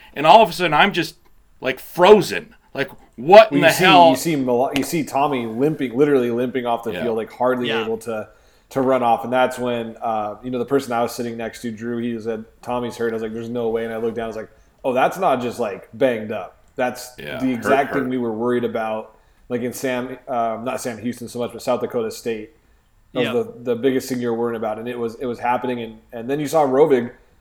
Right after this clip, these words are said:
Speaker 2: immediately start warming up, and that's when you knew, okay, this is, this is actually the end of the game for us right now, I think.
Speaker 3: Yeah, well, and it does. So we talked about it last week on the pod about the health of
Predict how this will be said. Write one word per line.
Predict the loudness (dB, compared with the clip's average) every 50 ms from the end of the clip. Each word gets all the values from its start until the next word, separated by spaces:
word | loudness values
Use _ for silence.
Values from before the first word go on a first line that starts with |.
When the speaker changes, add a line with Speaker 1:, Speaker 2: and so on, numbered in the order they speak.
| _ _ _ _ _ _ -10
Speaker 2:
immediately | -8 -4 -2 0 0 0 0 0 -2 -2
start | -2 0 0 0 2 2
warming | 0 0 -2 -2 -2 0
up, | 0 0 0 -2 -4 -14 -14 -10
and | -6
that's | -4 -4 -4 -4
when | -6 -8
you | -8
knew, | -6 -6 -6 -6 -4
okay, | -4 -4 -2 -2 -2 -4 -4 -8 -12 _ _ _ _
this | -10 -10 -8
is, | -10 -10 -12 -14 -20 _ _ _ _ _ -4
this | -2 0 0
is | 0 0
actually | 0 0 0 -2 -2 -6 -6 -6
the | -6 -6 -8
end | -8 -10 -10 -10
of | -12 -12 -14 -16 -16
the | -16 -16
game | -16 -16 -18 -18
for | -20 -20 -20
us | -20 -20 -20
right | -20 -20 -20
now, | -20 -20 -20
I | -20
think. | -20 _ _ _ _ _ _ _ _ _ -16
Speaker 3:
Yeah, | -10 -8 -6 -4 -4 -4 -6 -6
well, | -2 2 2
and | 2 2 2
it | 0 0
does. | 0 -2 -2 0
So | 0 0 0 0
we | -2 -4 -6 -8 -8
talked | -6 -4 -4 -4 -4 -4
about | -4 -2 -2 0 -2 -2
it | -4 -4
last | -4 -4 -4 -4 -6 -10 -12
week | -12 -12 -12 -10 -12 -12 -14 -18 -20 -20 _ _ _ _ _
on | -8 -8 -6 -6 -8
the | -10
pod | -8 -4 -2 0 0 0 0 -2 -4 -6 -8 -12 -16
about | -16 -12 -8 -6 -6 -6 -6 -8 -12 _ -12
the | -12 -10
health | -8 -6 -6 -6 -6 -8
of | -10 -12 -12 -14